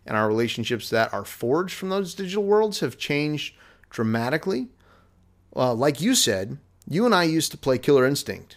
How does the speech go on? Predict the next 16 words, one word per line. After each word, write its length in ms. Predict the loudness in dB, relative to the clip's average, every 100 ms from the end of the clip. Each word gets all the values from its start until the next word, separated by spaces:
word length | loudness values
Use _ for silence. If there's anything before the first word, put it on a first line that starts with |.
| _ -4
in 100 | -2
the 80 |
basement 460 | 4 6 6 2 -2
at 40 |
my 140 | -2 -2
parents' 360 | 0 0 0
house, 220 | -2 -4 -8 -16 -6
the 80 | -2
same 340 | 2 2 0
place 460 | 4 6 6 4 -4 -14 -8
on 100 | -4
that 220 | -4 -4
sepia-toned 920 | 2 2 4 2 4 4 4 2 0
farmhouse 520 | 0 0 0 -2 -2
decorated 600 | 2 2 4 2 4 2
sofa 460 | 2 2 2 2